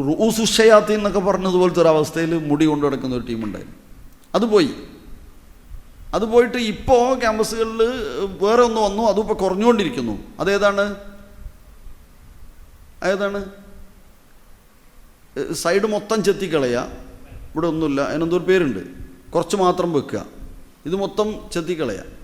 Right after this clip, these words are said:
അപ്പൊ നമ്മളൊക്കെ, ഏ, നമ്മുടെ സ്ഥാപനത്തിലൊക്കെ സ്ഥാപനത്തിൻ്റെതായ ഒരു റൂളുണ്ട്, അങ്ങനെ മുടി വെട്ടാൻ പാടില്ല. അപ്പൊ ഈ കുട്ടികൾ പറയണ, "എൻ്റെ മുമ്പാപ്പ അങ്ങനെയാണ് ഉപ്പ,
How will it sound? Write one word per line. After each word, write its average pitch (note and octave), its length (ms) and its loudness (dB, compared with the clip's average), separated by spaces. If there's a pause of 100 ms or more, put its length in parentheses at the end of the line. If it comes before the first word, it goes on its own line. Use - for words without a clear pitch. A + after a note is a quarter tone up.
(280)
അപ്പൊ E3 140 -2
നമ്മളൊക്കെ, G#3+ 500 0 (360)
ഏ, F3 200 0
നമ്മുടെ F#3+ 200 -2
സ്ഥാപനത്തിലൊക്കെ G#3+ 840 0
സ്ഥാപനത്തിൻ്റെതായ A#3 880 6
ഒരു A3+ 120 8
റൂളുണ്ട്, F3 360 6
അങ്ങനെ E3 240 4
മുടി F3+ 160 4
വെട്ടാൻ D#3 280 2
പാടില്ല. A2+ 380 -2 (560)
അപ്പൊ F#3 140 4
ഈ A3 80 0
കുട്ടികൾ G#3+ 340 0
പറയണ, G#3+ 280 2
"എൻ്റെ G3 360 -2 (320)
മുമ്പാപ്പ F#3 440 2
അങ്ങനെയാണ് G3 340 2
ഉപ്പ, F#3 160 0